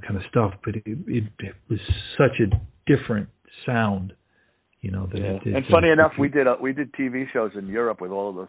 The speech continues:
Speaker 2: people you just mentioned. We were, uh, you know,
Speaker 1: Yeah.
Speaker 2: all those, the German T V shows, you know, Joan Jett and the Blackhearts, Bananarama, you know, uh,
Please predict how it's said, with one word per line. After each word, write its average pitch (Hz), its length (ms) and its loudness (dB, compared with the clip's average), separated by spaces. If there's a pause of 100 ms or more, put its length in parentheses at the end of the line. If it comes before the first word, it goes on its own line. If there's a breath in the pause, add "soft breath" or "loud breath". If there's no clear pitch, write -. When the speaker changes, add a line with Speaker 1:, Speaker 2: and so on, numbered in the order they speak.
Speaker 2:
people 98 240 -12
you 95 80 -18
just 85 200 -20
mentioned. 85 320 -16 (1600 soft breath)
We 110 180 0
were, 110 280 4
uh, - 40 6
you 120 140 0
know, 110 100 2
Speaker 1:
Yeah. 120 140 8
Speaker 2:
all 117 60 2
those, 110 160 0 (580)
the 117 220 -12 (100)
German 127 400 0
T 123 100 -4
V 117 260 -6
shows, 98 280 -4
you 90 80 -14
know, 78 300 -12 (180)
Joan 170 180 -2
Jett 185 100 0
and 156 80 -10
the 156 60 -4
Blackhearts, 151 540 -2 (160)
Bananarama, 151 1080 -2
you 120 100 -14
know, 104 240 -8
uh, 104 380 -8